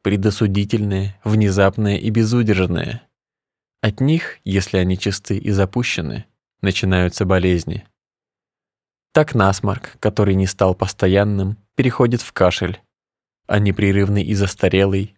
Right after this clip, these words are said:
вызывает чахотку. Выходит, те, что продвинулись дальше других, недоступны для болезней,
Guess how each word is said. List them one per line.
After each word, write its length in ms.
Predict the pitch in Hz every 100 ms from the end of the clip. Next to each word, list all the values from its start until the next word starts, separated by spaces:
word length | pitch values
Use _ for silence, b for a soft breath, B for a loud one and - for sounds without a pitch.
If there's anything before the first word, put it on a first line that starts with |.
| -
вызывает 580 | 117 120 117 110 104 104
чахотку. 640 | - - 131 - - - _ _ _ _ _ _ _ _ _ _ _ _ _ _ _ _ -
Выходит, 720 | 98 92 104 113 107 - - _
те, 140 | - 156
что 220 | - 170
продвинулись 680 | - 147 120 117 113 113 104
дальше 400 | 98 92 - 95
других, 600 | 95 87 92 90 - _ _ -
недоступны 640 | 117 117 117 - 123 117
для 140 | 110 110
болезней, 680 | 117 117 90 62 52 -